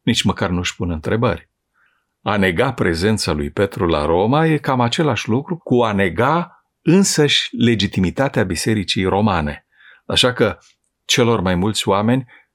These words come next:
nici nu le trece prin minte să formuleze întrebări. Li s-ar părea un sacrilegiu.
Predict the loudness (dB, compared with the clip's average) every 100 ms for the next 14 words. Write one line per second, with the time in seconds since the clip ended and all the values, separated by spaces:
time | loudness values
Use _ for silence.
0 | _ 2 2 2 2 2 0 0 0 -2
1 | 0 0 0 -2 -6 -6 -6 -4 -2 -2
2 | -2 -4 -4 -2 -2 -4 -8 _ _ _
3 | _ _ _ -8 -4 0 -2 0 0 0
4 | 0 -2 -4 -2 0 0 -2 -4 -10